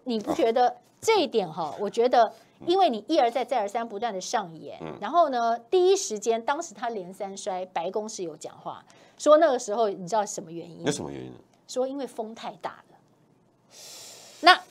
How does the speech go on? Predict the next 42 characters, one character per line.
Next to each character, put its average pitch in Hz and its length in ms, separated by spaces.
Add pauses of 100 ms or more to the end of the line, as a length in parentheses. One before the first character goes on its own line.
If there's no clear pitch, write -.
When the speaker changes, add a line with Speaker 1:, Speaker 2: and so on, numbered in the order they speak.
(160)
Speaker 1:
风 339 240
太 339 180
大， 254 160
Speaker 2:
OK， 208 100
Speaker 1:
坦 175 180
白 202 140
讲 220 280
哈， 196 80
Speaker 2:
好， 185 80
Speaker 1:
我， 269 160
Speaker 2:
嗯。 - 80
Speaker 1:
我 254 100
就 285 180
勉 277 200
强 165 200
接 208 220
受 - 140
了 113 60
啊。 - 20
Speaker 2:
勉 - 20
强 85 260
接 - 60
受， 80 120
Speaker 1:
可 226 100
能 240 180
他 302 240
那 320 180
时 277 120
候 254 80
身 262 240
体 202 140
比 175 120
较 196 120
虚 226 340
弱 208 240
啊， 135 80
所 226 160
以 - 20
一 240 40
不 220 60
小 180 120
心 220 180